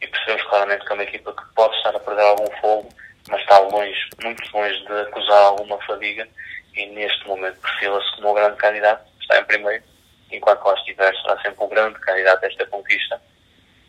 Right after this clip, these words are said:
e, e tem tudo, tem tudo, juventude,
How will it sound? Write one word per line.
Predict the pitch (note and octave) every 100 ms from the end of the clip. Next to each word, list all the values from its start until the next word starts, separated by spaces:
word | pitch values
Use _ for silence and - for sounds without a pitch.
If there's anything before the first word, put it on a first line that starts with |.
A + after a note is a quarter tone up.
| _
e, | A2 G2+ A2+
e | -
tem | A2 G2
tudo, | G#2 - _ _ -
tem | G2+ F#2
tudo, | G2+ - -
juventude, | G2+ G#2 - A2+ A2+